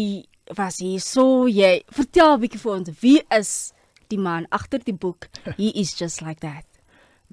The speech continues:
Speaker 2: Ehm, ek, ek is basies in, in, in Johannesburg gebore in negentien vyfensewentig. En, ehm, ek het, jy weet, in die boek en,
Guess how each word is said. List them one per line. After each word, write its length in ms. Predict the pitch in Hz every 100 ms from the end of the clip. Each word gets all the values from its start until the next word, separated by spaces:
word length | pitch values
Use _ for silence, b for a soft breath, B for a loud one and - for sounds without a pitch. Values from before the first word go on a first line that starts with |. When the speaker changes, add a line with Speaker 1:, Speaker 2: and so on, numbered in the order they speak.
| _
Speaker 2:
Ehm, 400 | 151 143 147 120 _
ek, 240 | - 170 - _
ek 220 | 143 139
is 140 | 139 - - 170 175 _ 156 143 _ _
basies 520 | - 110 117 127 -
in, 160 | 123 120
in, 400 | 123 117 107 101
in 160 | 120
Johannesburg 540 | 110 104 120 131 101 95
gebore 480 | 98 95 95 98 127 _ _ - 254
in 240 | - 104
negentien 320 | 101 98 101 98 _ _
vyfensewentig. 960 | - 107 - 101 - 101 92 104 101
En, 400 | - 123 120 117 - _ _ _ _
ehm, 260 | - 113 110 110
ek 180 | 113 110
het, 80 | 107 _
jy 140 | _ 127
weet, 140 | 123
in 100 | 135
die 60 | 123
boek 160 | 107 120
en, 140 | 113